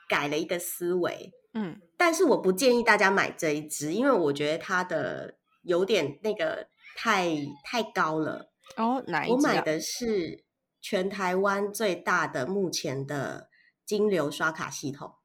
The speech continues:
Speaker 2: 哦。
Speaker 1: 绿界科技。
Speaker 2: OK，绿界，嗯。
Speaker 1: 对。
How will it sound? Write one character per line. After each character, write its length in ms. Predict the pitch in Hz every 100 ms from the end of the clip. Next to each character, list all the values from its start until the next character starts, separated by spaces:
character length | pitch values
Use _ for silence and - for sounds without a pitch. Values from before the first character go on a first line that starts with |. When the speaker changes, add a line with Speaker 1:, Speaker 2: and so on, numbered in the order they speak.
| _ _ _ _
Speaker 2:
哦。 1600 | 240 269 302 330 330 339 330 311 294 277 254 233 214 185 185 214 - _ _ _
Speaker 1:
绿 180 | - 208
界 200 | - 170
科 240 | - 147
技。 360 | 151 151 151 -
Speaker 2:
OK， 720 | - 262 - 226 190 190 202 240
绿 180 | 262 240
界， 340 | 226 240 202 -
嗯。 360 | - 240 190 - - _ _ _
Speaker 1:
对。 340 | 185 135 117